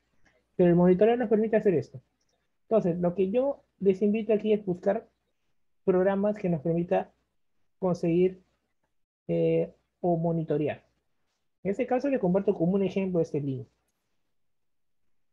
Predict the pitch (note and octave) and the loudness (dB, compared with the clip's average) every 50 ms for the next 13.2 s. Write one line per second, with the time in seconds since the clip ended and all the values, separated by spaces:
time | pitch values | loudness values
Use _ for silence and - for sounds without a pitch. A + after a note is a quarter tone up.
0 | _ _ _ _ - E3+ D#3 C3 - - B2+ D3 F3 F#3+ G#3 G#3 G#3+ A3+ A3+ G#3+ | _ _ _ _ -4 -4 -4 -4 -6 -6 -4 -2 0 0 0 2 2 4 4 4
1 | A3+ G#3+ F#3+ E3+ - D3+ C3 C3+ C3+ B2 C#3+ B2+ B2+ D#3 F#3 A3+ - - F#3+ F#3 | 4 4 2 2 2 2 2 2 0 -2 -4 -4 -4 -4 -6 -6 -2 -2 0 2
2 | G#3+ G#3 G#3 G3 G3 F#3 F3 E3+ D3+ C3 - B2+ A#2+ - _ _ _ _ _ _ | 2 2 2 2 4 4 2 2 0 -2 -6 -10 -14 -16 _ _ _ _ _ _
3 | _ _ _ _ - - C3 A#2+ - - _ _ _ _ _ _ _ _ _ _ | _ _ _ _ -8 -6 -6 -6 -8 -12 _ _ _ _ _ _ _ _ _ _
4 | _ _ _ _ _ _ _ _ _ _ _ _ _ _ _ _ _ _ _ _ | _ _ _ _ _ _ _ _ _ _ _ _ _ _ _ _ _ _ _ _
5 | - F3+ G3 G#3 G#3+ G#3+ G#3 G3 G#3 A#3 B3 B3 A#3 B3 C#4 C#4+ C#4+ C#4+ C#4 C#4 | -2 2 2 2 4 4 4 4 4 2 2 0 0 2 2 2 2 2 2 2
6 | C#4 C#4+ B3+ - - A#3+ G3+ G3+ A3 A#3+ C4 C#4+ D#4+ _ _ _ _ _ - F3+ | 2 0 0 0 0 2 2 4 2 2 0 -2 -8 _ _ _ _ _ -6 -4
7 | F3+ F3+ F#3 F3+ F#3+ A3 G3 - C4+ D4 - - D3+ C#3 C3 C3 - F3+ G3 A3+ | -2 0 0 0 -2 -2 -4 -4 -6 -6 -4 -4 -4 -4 -2 -2 0 2 2 2
8 | A3+ A3 F#3 F3+ F3+ F3 F3+ E3+ E3 E3 F3 F3 - D#3 - C#3+ C3 - D#3 E3+ | 2 2 2 2 2 2 2 0 0 0 0 -2 -4 -6 -8 -6 -4 -2 -2 -2
9 | G#3 G3+ D#3+ D3 C#3+ C#3+ C#3 C3 C3 G#3+ C4 - - _ _ _ _ _ _ _ | 0 0 0 0 2 2 0 0 0 -2 -4 -4 -6 _ _ _ _ _ _ _
10 | _ _ _ _ _ _ _ _ _ _ _ - - G3 F#3+ G3+ A#3+ C4 C#4+ C#4 | _ _ _ _ _ _ _ _ _ _ _ -2 0 0 2 4 4 4 4 4
11 | C#4 C#4 C4+ C4+ C4 G#3+ F#3+ F#3 F3+ - - C#4 D4 D4+ C4+ - B3+ A#3 - A#3+ | 2 2 2 4 4 4 4 2 0 -2 0 0 2 2 2 0 -2 -2 0 0
12 | A#3 A3+ A3+ A#3 G#3 G#3+ G#3 F#3+ E3+ D3+ C3 - C3+ C3+ D3+ D#3+ _ - G#3+ D#3+ | 0 2 2 0 0 0 -2 -2 -4 -4 -6 -6 -6 -6 -8 -4 _ 2 2 2
13 | - - _ _ | 0 -4 _ _